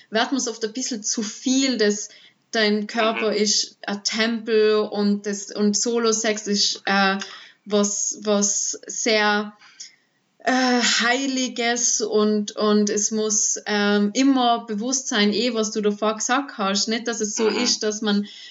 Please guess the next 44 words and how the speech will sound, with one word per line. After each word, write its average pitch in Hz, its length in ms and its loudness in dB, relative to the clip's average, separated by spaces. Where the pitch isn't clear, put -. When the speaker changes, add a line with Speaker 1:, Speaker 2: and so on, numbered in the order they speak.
Speaker 1:
dass 220 180 -2
man 214 200 2
dann 220 260 2
eben 226 300 2
dem 269 240 4
Ideal 190 480 0
nachstrebt. 185 640 -2
Das 202 140 -4
ist 214 180 0
wieder, 214 500 0
weil 202 220 0
dann 214 160 2
geht's 226 220 -2
wieder 226 180 0
so 220 140 0
in 214 100 0
eine 214 140 0
Richtung, 226 400 -2
so 226 260 2
muss 226 300 -2
es 202 200 0
sein. 220 360 2
Und 190 160 -2
eigentlich, 226 540 0
Speaker 2:
Ja. 214 100 0
Speaker 1:
finde 214 240 0
ich, 208 100 -4
soll's 214 280 0
genau 208 440 0
so - 280 2
sein, 233 420 -2
wie's 220 240 -4
für 220 180 0
die 220 220 -2
sich 233 340 -2
angenehm 202 600 2
anfühlt, 185 920 -2
ohne 214 280 0
dass 202 180 -2
du 220 100 -2
irgendwie 208 720 2
einen 196 460 -2
Druck 247 260 0
ver-, - 300 -4